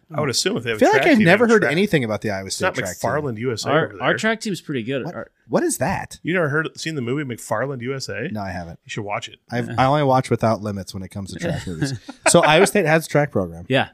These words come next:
Speaker 3: yeah, very good one,
Speaker 2: I knew they
Speaker 3: actually.
Speaker 2: had cross
Speaker 3: They're
Speaker 2: country.
Speaker 3: nationally recognized at, like, pretty, very good track and field and cross country. Yep.
Speaker 2: Nice.
Speaker 1: Mm-hmm.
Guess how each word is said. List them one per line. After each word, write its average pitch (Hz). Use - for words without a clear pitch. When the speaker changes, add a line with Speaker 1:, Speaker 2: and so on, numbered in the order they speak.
Speaker 3:
yeah, 123
very 143
good 156
one, 117
Speaker 2:
I 139
knew 185
they 233
Speaker 3:
actually. 180
Speaker 2:
had 156
cross 123
Speaker 3:
They're -
Speaker 2:
country. 143
Speaker 3:
nationally 127
recognized 107
at, 107
like, 110
pretty, 127
very 120
good 104
track 107
and 95
field 104
and 98
cross -
country. 107
Yep. 117
Speaker 2:
Nice. -
Speaker 1:
Mm-hmm. 113